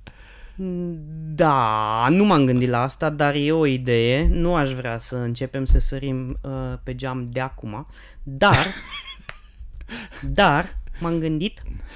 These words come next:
Speaker 1: să le pun în cadă pe toate și să fac baie în ele.
Speaker 2: Crezi că nu vor da pe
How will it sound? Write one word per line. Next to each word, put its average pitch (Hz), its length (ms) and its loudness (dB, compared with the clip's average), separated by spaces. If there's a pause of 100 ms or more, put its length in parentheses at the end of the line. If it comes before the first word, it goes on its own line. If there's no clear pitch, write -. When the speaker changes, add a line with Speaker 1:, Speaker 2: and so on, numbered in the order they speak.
(300)
Speaker 1:
să - 140 -4
le 160 100 2
pun 196 220 -2
în 180 140 0
cadă 156 280 -2
pe 127 120 -6
toate 131 360 -6
și 180 160 -12
să 165 140 -10
fac 165 200 -6
baie 147 280 -2
în 131 100 -2
ele. 101 280 -6 (2250)
Speaker 2:
Crezi 104 720 -4
că - 140 -8
nu 98 340 -4
vor 95 380 -4 (220)
da 95 160 -4
pe 90 400 -10